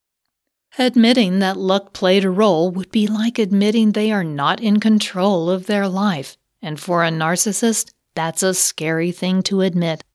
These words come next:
This question also lets you see whether or not someone has humility and can admit when they have benefited from privilege, something the narcissist will be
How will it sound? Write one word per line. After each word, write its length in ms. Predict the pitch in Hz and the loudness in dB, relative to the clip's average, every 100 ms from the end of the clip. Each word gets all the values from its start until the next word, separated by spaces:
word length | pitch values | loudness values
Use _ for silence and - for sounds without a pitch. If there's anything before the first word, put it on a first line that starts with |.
| _ _ _ _ _ _ _ _ _ _ - | _ _ _ _ _ _ _ _ _ _ -8
This 320 | 180 190 165 | 0 2 0
question 540 | - 214 220 - 156 | -2 -2 -2 -2 -4
also 420 | 151 190 247 - 151 | -2 0 0 -2 -2
lets 320 | 165 185 196 | -2 -2 -2
you 120 | 202 | 0
see 320 | 196 - 175 | 0 0 -2
whether 500 | 180 - 151 151 175 | -8 -8 -8 -2 2
or 140 | 185 185 | 2 2
not 320 | 185 190 190 | 0 0 0
someone 420 | - 185 196 202 | 0 2 2 0
has 380 | 170 208 202 - | 0 -2 -2 -4
humility 880 | 233 254 247 277 254 165 143 143 - _ | 0 4 4 4 0 -2 -6 -10 -14 _
and 200 | 233 226 | 2 2
can 200 | 214 240 | 2 2
admit 560 | 233 202 180 220 - - | 4 2 0 0 -2 -8
when 180 | 160 147 | -10 -4
they 220 | 165 170 | -2 0
have 340 | 185 180 _ | -2 -4 _
benefited 640 | 151 160 175 - 190 196 | -4 -2 -2 -2 -2 -2
from 240 | - 196 196 | -2 -4 -2
privilege, 640 | - 220 170 151 143 - _ _ _ _ _ _ - | -2 -2 -2 -6 -6 -10 _ _ _ _ _ _ -2
something 460 | - 170 160 156 | 0 0 -2 -8
the 60 | 143 | -6
narcissist 880 | 143 185 254 165 143 180 185 - - | -2 0 2 0 -2 -2 -4 -6 -6
will 140 | 214 | -4
be 300 | 208 208 - | 0 -2 -2